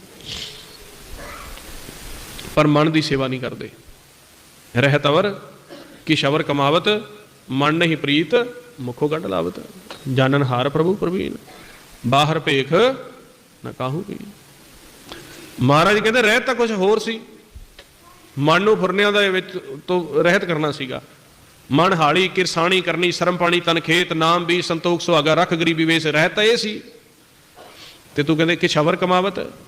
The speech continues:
ਮਨ ਦੇ ਵਿੱਚ ਪ੍ਰੀਤ ਨਹੀਂ ਪ੍ਰਗਟ ਹੋਈ ਤੇ ਮੁਖ ਨਾਲ ਗੰਢਾ ਲਾਉਂਦਾ ਰਿਹਾ।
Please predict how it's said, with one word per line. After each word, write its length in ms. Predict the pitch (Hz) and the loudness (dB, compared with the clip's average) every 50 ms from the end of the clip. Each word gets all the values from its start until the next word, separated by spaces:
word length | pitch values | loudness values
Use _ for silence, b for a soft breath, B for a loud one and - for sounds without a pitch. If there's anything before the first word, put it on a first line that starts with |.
| B B B B B B 147 | B B B B B B 2
ਮਨ 300 | 156 170 190 220 254 247 | 4 4 4 4 4 4
ਦੇ 100 | 262 262 | 2 4
ਵਿੱਚ 200 | 269 262 - 247 | 2 2 0 -2
ਪ੍ਰੀਤ 320 | 202 240 247 247 233 277 | 0 0 2 2 2 2
ਨਹੀਂ 140 | 269 277 247 | 0 0 2
ਪ੍ਰਗਟ 280 | 247 240 240 247 240 | 2 0 0 2 2
ਹੋਈ 440 | 226 214 220 233 226 190 143 127 - - - - - - - - - _ _ _ _ _ _ _ - - - - _ - - - - - - - - - - - - - - - - - - - - - - | 2 4 4 4 4 2 0 -2 -6 -10 -16 -20 -20 -20 -20 -20 -20 _ _ _ _ _ _ _ -20 -20 -20 -20 _ -20 -20 -20 -20 -20 -20 -20 -20 -20 -20 -20 -20 -20 -20 -20 -20 -20 -20 -20 -20 -6 0
ਤੇ 100 | 165 170 | 2 2
ਮੁਖ 240 | 170 170 190 190 196 | 4 4 2 2 2
ਨਾਲ 180 | 196 208 202 185 | 2 2 2 2
ਗੰਢਾ 280 | 175 175 190 196 185 | 2 2 4 4 4
ਲਾਉਂਦਾ 300 | 170 160 156 156 165 165 | 4 2 2 2 2 4
ਰਿਹਾ। 400 | 160 156 160 160 143 127 120 123 | 4 4 4 2 0 -2 -4 -6